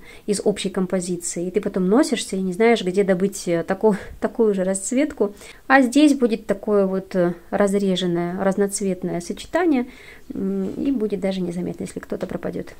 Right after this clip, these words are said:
Перебираюсь на следующую полку и хочу продолжить. Э, что греха таить, у всех у нас бывают выпады.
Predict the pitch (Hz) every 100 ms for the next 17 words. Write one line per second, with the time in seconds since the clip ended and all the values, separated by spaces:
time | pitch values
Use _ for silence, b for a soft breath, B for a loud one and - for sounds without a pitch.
0 | B - 240 226 254 233 247 320 277 -
1 | 226 233 220 202 202 196 196 202 214 202
2 | 214 196 175 175 190 180 - 240 240 -
3 | 208 202 190 170 156 - 180 - 220 202
4 | 190 180 196 247 208 185 180 170 180 180
5 | 165 175 170 165 175 170